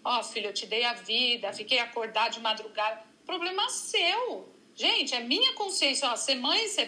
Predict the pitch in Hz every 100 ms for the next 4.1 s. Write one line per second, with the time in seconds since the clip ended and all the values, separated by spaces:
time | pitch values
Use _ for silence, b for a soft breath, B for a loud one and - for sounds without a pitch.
0 | - 233 294 349 240 - b b - 240
1 | 220 226 277 302 - - - 269 254 339
2 | 415 262 269 330 262 269 294 226 214 294
3 | 427 - 285 269 427 - 285 349 480 302